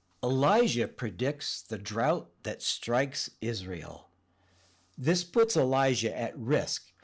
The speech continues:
and to protect him, God sends Elijah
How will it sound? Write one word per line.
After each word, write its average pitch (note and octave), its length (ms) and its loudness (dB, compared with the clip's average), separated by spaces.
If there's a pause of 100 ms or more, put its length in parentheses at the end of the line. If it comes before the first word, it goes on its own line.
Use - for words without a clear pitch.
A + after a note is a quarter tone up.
(240)
and B2+ 160 -2
to C#3 80 -2
protect F3+ 520 -2
him, F2 280 -8 (760)
God E3 400 2
sends B2 600 -2 (140)
Elijah A#2 840 -2